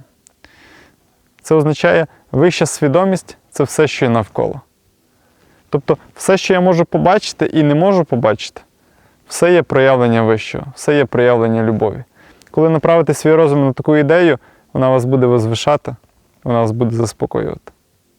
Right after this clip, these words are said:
І в медитації, а медитація — це глибоке роздумовування над якоюсь ідеєю.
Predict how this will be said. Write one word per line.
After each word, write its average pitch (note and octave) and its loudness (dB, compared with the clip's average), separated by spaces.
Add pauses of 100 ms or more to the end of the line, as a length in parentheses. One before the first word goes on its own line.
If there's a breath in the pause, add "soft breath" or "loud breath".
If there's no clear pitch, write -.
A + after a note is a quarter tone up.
(380)
І C#3 -2
в C3 2
медитації, C3+ 0 (260 soft breath)
а - -6
медитація — B2 0
це A2 -4 (460 soft breath)
глибоке B2+ -2 (240)
роздумовування A2+ -2 (480)
над A2 -6
якоюсь D3+ -2 (160)
ідеєю. - -6